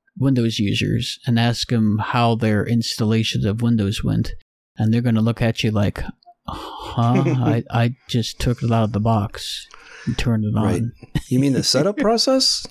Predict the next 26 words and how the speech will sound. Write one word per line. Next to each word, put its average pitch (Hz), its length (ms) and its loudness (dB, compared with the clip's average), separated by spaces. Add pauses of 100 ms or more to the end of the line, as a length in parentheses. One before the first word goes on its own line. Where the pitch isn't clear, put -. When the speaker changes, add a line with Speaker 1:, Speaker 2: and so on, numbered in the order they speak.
(140)
Speaker 2:
where 123 120 0
I 127 40 4
have 123 120 0
to 123 100 0
put 151 240 -4
in 147 80 2
my 135 100 2
name? 226 400 2
And 196 280 2
yeah. 107 300 0 (520)
Ease 147 180 2
of 151 100 2
installation, 139 600 2
experienced 175 500 0
user 135 340 2
is 110 200 0
ten 120 180 2
out 110 100 2
of 104 100 -2
ten. 165 320 0 (260)
Hardware 127 360 2
issues, 139 500 2
ten 127 180 0
out 117 100 2
of 107 120 0
ten. 135 380 0